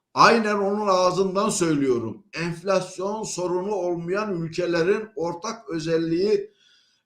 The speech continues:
ekonomilerinin cari açık vermemesidir." dedi.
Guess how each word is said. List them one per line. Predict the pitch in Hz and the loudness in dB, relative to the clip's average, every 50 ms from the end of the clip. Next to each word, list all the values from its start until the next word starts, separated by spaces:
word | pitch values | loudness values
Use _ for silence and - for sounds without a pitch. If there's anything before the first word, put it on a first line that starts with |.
| _ - | _ -2
ekonomilerinin | 180 185 156 185 196 196 196 196 190 185 185 190 185 185 185 180 190 208 214 220 202 | -2 0 4 4 4 6 6 2 2 4 8 8 8 8 6 2 0 -2 -2 -2 -4
cari | 139 135 175 175 180 180 175 175 202 202 | -2 2 2 4 6 4 4 4 4 4
açık | 185 165 156 - - 196 196 - - 120 120 | 4 2 2 0 0 0 0 -2 -8 -2 4
vermemesidir." | 147 175 208 214 202 180 160 143 131 123 117 - 107 98 82 92 90 76 78 | 6 6 8 8 6 6 4 0 -2 -4 -6 -6 -8 -10 -12 -14 -16 -16 -16
dedi. | 80 73 73 _ | -18 -18 -18 _